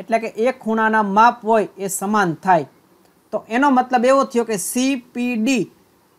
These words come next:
અને એ પી ઈ આ બે ખૂણા છે એના માપ સમાન થઈ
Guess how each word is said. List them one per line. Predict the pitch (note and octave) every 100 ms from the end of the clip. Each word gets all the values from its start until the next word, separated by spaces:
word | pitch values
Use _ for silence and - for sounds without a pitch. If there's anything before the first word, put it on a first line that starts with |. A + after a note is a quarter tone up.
| -
અને | G#3 A3+ -
એ | G3+ A3+ C4 C4 -
પી | A#3+ A#3+ -
ઈ | B3+ A#3+ -
આ | G3+
બે | A3+ A#3+ C4
ખૂણા | C4 B3 A#3+ A#3
છે | B3+ -
એના | A3 G#3
માપ | G#3 A3+ -
સમાન | G#3+ G#3 F#3+
થઈ | G3